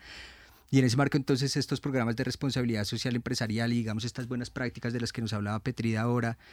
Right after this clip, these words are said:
eh, son útiles porque, de cierta manera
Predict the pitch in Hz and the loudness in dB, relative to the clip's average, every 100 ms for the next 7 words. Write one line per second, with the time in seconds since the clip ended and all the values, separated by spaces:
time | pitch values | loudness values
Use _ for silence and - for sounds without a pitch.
0 | - - - 113 110 107 104 98 - - | -20 -18 -4 -2 0 0 0 -2 -6 -18
1 | _ - - 131 123 160 208 202 240 - | _ -6 0 4 6 6 6 4 4 2
2 | - 123 110 120 110 - _ _ - 113 | 0 -2 0 0 0 -4 _ _ -2 2
3 | 110 107 131 147 123 113 135 | 2 2 2 4 6 6 4